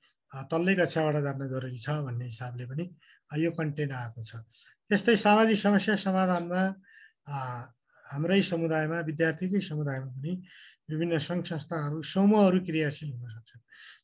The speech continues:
त्योसँग जोडेर छलफल गराउन सकियो भने विद्यार्थीले सामाजिक समस्या समाधानमा हाम्रै समुदायमा पनि विभिन्न व्यक्ति, संस्थाहरू, समूहहरू क्रियाशील रहेछन् है, यिनीहरूको सहयोग लिन सकिन्छ है भन्ने कुरा चाहिँ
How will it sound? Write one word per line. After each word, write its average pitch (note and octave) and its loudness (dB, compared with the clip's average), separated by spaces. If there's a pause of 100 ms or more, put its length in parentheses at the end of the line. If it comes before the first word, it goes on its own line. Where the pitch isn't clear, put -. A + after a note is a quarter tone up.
(120)
त्योसँग B3 6
जोडेर F#3 4
छलफल E3+ -2
गराउन D#3 0
सकियो C#3 -12
भने E3+ -8 (440)
विद्यार्थीले F3+ 2 (320)
सामाजिक F3+ 4
समस्या F3+ 0
समाधानमा E3 -2 (540)
हाम्रै F3 4
समुदायमा G3 6
पनि G#3 0
विभिन्न F#3+ 0 (320)
व्यक्ति, G3+ 0
संस्थाहरू, F3 -2
समूहहरू F#3 4
क्रियाशील D#3 -2
रहेछन् B2+ -12
है, E3+ -6
यिनीहरूको F3+ 0
सहयोग F#3 4
लिन E3 0
सकिन्छ C#3+ -6
है D3+ -2
भन्ने C3 -8
कुरा B2+ -12
चाहिँ D#3+ -16